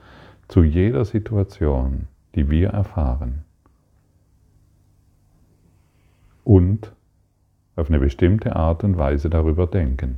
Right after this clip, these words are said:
es ist bedeutungslos und versetzt uns in Angst. Und unsere bedeutungslosen Gedanken zeigen uns eine bedeutungslose Welt. Tatsächlich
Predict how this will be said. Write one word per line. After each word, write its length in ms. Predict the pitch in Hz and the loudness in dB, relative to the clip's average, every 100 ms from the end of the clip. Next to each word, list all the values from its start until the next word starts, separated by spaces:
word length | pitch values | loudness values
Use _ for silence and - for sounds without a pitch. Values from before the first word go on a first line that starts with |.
| - _ _ _ | -12 _ _ _
es 240 | 90 87 - | -4 -4 0
ist 480 | 98 101 - - - - | 0 0 -4 -20 -20 -20
bedeutungslos 1120 | - 104 85 64 - 65 - 57 52 - _ _ _ _ _ | -14 0 0 0 -2 -6 -8 -10 -12 -14 _ _ _ _ _
und 220 | 92 80 | 0 0
versetzt 580 | - 80 - 92 - - | 0 -2 0 0 -2 -4
uns 300 | 80 73 76 | -2 0 0
in 160 | 85 82 | 0 0
Angst. 520 | 73 60 - - - - - _ _ _ _ _ _ _ _ _ _ _ _ _ _ _ _ _ _ _ _ _ _ - - - - - - - - - - - - - - | -4 -4 -8 -14 -20 -20 -20 _ _ _ _ _ _ _ _ _ _ _ _ _ _ _ _ _ _ _ _ _ _ -20 -20 -20 -20 -20 -20 -20 -20 -20 -20 -20 -20 -4 2
Und 140 | 90 | 4
unsere 320 | 76 78 82 | 4 2 0
bedeutungslosen 1500 | 76 76 - 98 - _ - - 107 80 90 78 78 78 76 | 0 -2 -2 -8 -8 _ -12 -4 -2 0 0 2 2 0 0
Gedanken 760 | 78 76 73 76 73 76 71 69 | -2 -2 -2 -2 -2 -4 -4 -4
zeigen 500 | 76 73 80 80 76 | -4 -2 0 0 0
uns 240 | 73 76 | 0 -2
eine 300 | 69 73 71 | -2 -2 -2
bedeutungslose 1080 | 73 69 67 67 65 67 - 65 69 69 57 | -4 -4 -4 -4 -6 -6 -6 -8 -6 -6 -6
Welt. 500 | 58 - - - - _ _ _ _ _ _ _ _ _ _ _ _ | -8 -10 -14 -20 -20 _ _ _ _ _ _ _ _ _ _ _ _
Tatsächlich 1000 | - 113 110 - 98 - 82 - - | 0 0 0 -2 -2 -2 -10 -12 -18